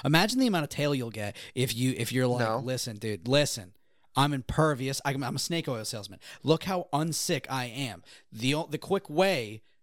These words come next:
Speaker 1: to be like me is to make out with me real quick."
Speaker 2: So you're taking advantage of dying people.
Speaker 1: D-, dude, they're, they're,
Speaker 2: You're
Speaker 1: they're
Speaker 2: taking advantage of dying people, Tage. 'Cause you know full well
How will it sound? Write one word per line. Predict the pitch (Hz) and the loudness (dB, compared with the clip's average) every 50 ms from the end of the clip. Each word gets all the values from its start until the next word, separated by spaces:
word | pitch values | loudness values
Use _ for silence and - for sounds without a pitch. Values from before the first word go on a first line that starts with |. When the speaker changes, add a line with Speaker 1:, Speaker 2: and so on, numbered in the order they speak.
| - | -2
Speaker 1:
to | - 156 | -2 -2
be | 117 - 151 165 196 | 0 0 2 2 4
like | 180 151 123 117 - - | 4 2 0 -2 -6 -8
me | 113 101 95 98 113 - _ _ _ _ _ _ _ _ _ _ _ - | -8 -6 -6 -8 -8 -10 _ _ _ _ _ _ _ _ _ _ _ -4
is | 131 127 120 113 - - | -2 -2 0 0 -2 -2
to | - - 131 123 117 113 113 113 110 113 90 | -2 -4 -6 -6 -6 -6 -6 -6 -6 -6 -4
make | 110 117 110 - | -4 -4 -4 -6
out | 104 82 | -8 -10
with | - | -12
me | - 76 | -14 -14
real | 67 - | -14 -12
quick." | - - | -10 -6
Speaker 2:
So | - 135 | -4 -2
you're | 127 123 | 0 2
taking | - 151 127 127 | 2 2 2 2
advantage | 117 101 113 110 110 107 98 | 0 -4 -4 -4 -4 -6 -8
of | 95 | -8
dying | - 95 92 98 98 | -8 -8 -8 -8 -10
people. | 98 95 - - 85 92 - _ _ - | -12 -14 -12 -14 -14 -16 -16 _ _ -12
Speaker 1:
D-, | 123 - - - - | -10 -8 -10 -4 0
dude, | - 131 131 127 113 - - | 2 2 4 2 0 -6 -8
they're, | 101 - 127 120 117 113 - - _ | -4 0 0 0 0 -2 -4 -10 _
they're, | - - 131 117 - - - - | -8 -4 -4 -4 -4 -6 -10 -8
Speaker 2:
You're | - 139 135 | -4 -2 0
Speaker 1:
they're | 143 185 | 4 4
Speaker 2:
taking | 180 175 175 160 147 139 | 4 4 2 0 0 0
advantage | 120 104 139 156 165 175 - - 117 98 - - - - - - _ _ _ _ _ _ _ _ _ _ _ _ _ _ - | 0 2 4 4 4 2 2 -2 -4 -4 -4 -6 -8 -8 -10 -14 _ _ _ _ _ _ _ _ _ _ _ _ _ _ -6
of | 117 117 107 | -6 -4 2
dying | - 139 131 160 156 139 120 107 | 4 6 8 8 8 6 2 -2
people, | - 107 98 - 101 101 | -6 -8 -8 -10 -12 -12
Tage. | 101 - 123 127 143 - - - _ _ _ _ _ _ _ _ _ _ _ _ _ _ _ _ _ _ _ _ _ _ _ | -2 2 4 4 4 4 0 -8 _ _ _ _ _ _ _ _ _ _ _ _ _ _ _ _ _ _ _ _ _ _ _
'Cause | - 139 123 127 | -4 -4 -2 -2
you | 160 | 0
know | 175 170 165 160 | 2 4 4 4
full | - - - 151 139 127 | 4 4 4 4 6 8
well | 135 151 143 110 - - | 10 10 10 10 6 2